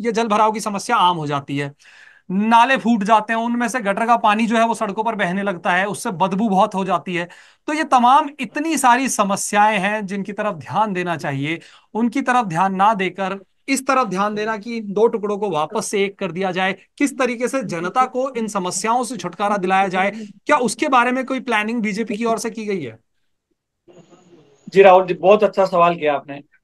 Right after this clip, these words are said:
Speaker 2: देखिए, जो आप बात कर रहे हैं, वो
Speaker 1: जी।
Speaker 2: ये जो जितने भी आपने सवाल किए हैं, वो
Speaker 1: जी।
Speaker 2: पूरे के पूरे सवाल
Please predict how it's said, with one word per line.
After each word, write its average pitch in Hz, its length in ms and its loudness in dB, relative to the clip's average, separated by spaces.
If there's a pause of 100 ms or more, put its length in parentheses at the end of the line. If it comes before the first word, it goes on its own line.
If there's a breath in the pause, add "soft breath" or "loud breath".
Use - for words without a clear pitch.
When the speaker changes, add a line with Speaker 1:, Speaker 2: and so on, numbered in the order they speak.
(240)
Speaker 2:
देखिए, 180 280 6
जो 220 120 8
आप 202 180 6
बात 180 260 6
कर 160 160 4
रहे 143 140 4
हैं, 143 180 -4 (400)
वो 220 220 10
Speaker 1:
जी। 214 100 0
Speaker 2:
ये 240 60 4
जो 233 320 2
जितने 190 280 2
भी 220 60 6
आपने 208 260 2
सवाल 190 360 4
किए 196 160 -8
हैं, 143 160 -10 (320)
वो 196 160 4
Speaker 1:
जी। 160 100 -2
Speaker 2:
पूरे 214 200 8
के 233 140 0
पूरे 214 300 6
सवाल 180 440 4